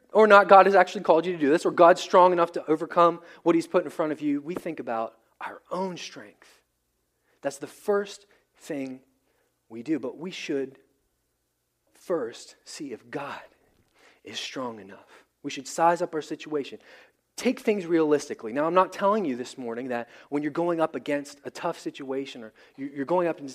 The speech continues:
to do something God had called you to do, that you should not be realistic, right? We should really look at the situation as it is. We can't live in denial.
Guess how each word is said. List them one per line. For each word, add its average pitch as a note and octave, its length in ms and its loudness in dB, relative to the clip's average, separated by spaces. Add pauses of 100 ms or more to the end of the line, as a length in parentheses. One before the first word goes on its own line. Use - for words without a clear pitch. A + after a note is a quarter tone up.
(140)
to C3 100 -10
do C#3 140 -12
something D3+ 320 -10
God C3+ 160 -4
had B2+ 80 -10
called D#3 220 -10
you D3+ 60 -14
to C#3 100 -12
do, C3 60 -14
that C3+ 120 -20
you D3 80 -16
should C#3+ 240 -10 (340)
not D#3 220 0
be D#3 140 -2
realistic, D#3 580 -2
right? C#3+ 240 -6
We D3+ 80 -14
should E3 160 -10
really F3+ 400 -2
look G3 320 0
at D3 80 -12
the - 60 -14
situation D3 640 -12
as A#2+ 120 -14
it B2+ 120 -10
is. D3 420 -6
We D3+ 80 -6
can't F#3 240 0
live E3 240 0
in C#3+ 80 -8
denial. C3 480 -4